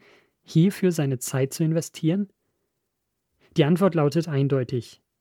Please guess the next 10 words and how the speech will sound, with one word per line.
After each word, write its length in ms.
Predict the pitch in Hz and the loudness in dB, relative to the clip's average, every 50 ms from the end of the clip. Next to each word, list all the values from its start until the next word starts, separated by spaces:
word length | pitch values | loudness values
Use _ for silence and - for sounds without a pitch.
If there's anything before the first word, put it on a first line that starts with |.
| _ _ _ _ _ - | _ _ _ _ _ -2
ja. 320 | 143 151 151 120 95 - _ _ _ _ _ _ _ _ _ _ _ _ _ _ _ _ _ _ _ _ _ _ _ | 0 0 0 0 -4 -8 _ _ _ _ _ _ _ _ _ _ _ _ _ _ _ _ _ _ _ _ _ _ _
Für 180 | - - 160 | 2 4 4
uns 120 | 196 190 - | 4 4 2
Christen 440 | - - 220 208 - - 190 175 180 | 2 2 2 2 2 0 0 2 0
ist 240 | 175 156 - - | 0 -2 -4 -6
es 100 | 156 - | -8 -6
die 180 | - 160 156 - | -4 -4 -4 0
Aufgabe, 680 | - 165 180 202 - - - - 120 117 117 123 120 - _ _ - | 2 2 2 2 0 -2 -6 -6 -6 -6 -6 -6 -8 -8 _ _ 0
ja 280 | - 156 160 185 190 - _ _ - | 2 4 4 2 0 -2 _ _ -16
Pflicht, 640 | - - - 190 170 - - - - - - | -6 0 4 4 4 4 2 -4 -16 -18 -20